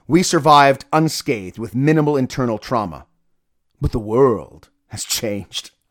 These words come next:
See, I'm worried because when I think, uh, of Mark Henry, I'm worried that his career is not gonna hold up to scrutiny. And I believe on the last episode, I hinted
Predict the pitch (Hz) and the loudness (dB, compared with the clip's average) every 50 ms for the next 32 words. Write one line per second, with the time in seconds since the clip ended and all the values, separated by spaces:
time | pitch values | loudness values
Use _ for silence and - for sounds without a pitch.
0 | _ _ _ _ _ - - - - - - - - - - - - - - 220 | _ _ _ _ _ -20 -20 -20 -20 -20 -20 -20 -20 -18 -6 -2 2 6 8 10
1 | 226 233 214 208 190 160 135 156 - 165 143 - 170 170 180 180 - - 165 156 | 10 12 12 10 10 8 6 4 2 2 2 4 4 4 4 4 4 2 2 2
2 | 156 - - _ - 127 120 117 117 - 123 117 120 131 123 123 123 - - 123 | 2 -2 -6 _ 2 2 4 4 4 2 -2 -2 2 4 4 4 4 2 -4 -6
3 | 107 104 104 101 101 101 - _ _ _ _ _ _ _ _ _ _ _ _ _ | -6 -6 -6 -6 -8 -10 -12 _ _ _ _ _ _ _ _ _ _ _ _ _
4 | - 143 151 156 156 156 170 196 202 185 170 151 139 131 123 123 - _ _ _ | 0 2 2 4 6 8 10 10 10 10 8 6 4 0 -4 -6 -10 _ _ _
5 | _ _ _ _ _ _ _ _ - 107 117 120 120 123 120 117 - _ _ _ | _ _ _ _ _ _ _ _ -8 -4 -2 0 2 2 0 0 -4 _ _ _
6 | _ _ _ _ _ _ - 135 143 - - - 175 165 151 160 165 170 170 160 | _ _ _ _ _ _ -6 -6 -4 -4 -4 0 0 4 6 8 10 10 10 8
7 | 151 123 110 127 139 139 135 135 131 - - 143 135 127 113 131 120 117 110 110 | 4 2 0 0 4 6 6 6 4 2 0 0 0 0 0 0 0 0 -2 -4
8 | 107 - - 104 - - - 110 101 - - 64 58 53 - _ _ _ _ _ | -6 -8 -10 -18 -16 -14 -12 -12 -14 -14 -14 -20 -20 -20 -20 _ _ _ _ _
9 | _ _ _ _ - - - - - - 185 185 175 190 233 285 285 247 214 170 | _ _ _ _ -20 -20 -14 -4 2 4 6 8 8 6 6 4 6 6 6 6
10 | 170 156 147 139 120 151 165 185 180 - - 131 - 113 110 - - 113 110 107 | 6 2 2 4 6 6 6 6 6 2 -2 -8 -8 -8 -12 -8 -6 -4 -4 -4
11 | - 127 131 131 131 160 160 151 - 135 117 113 107 | -2 -2 -2 -2 0 -2 -2 -2 -2 -2 -4 -4 -4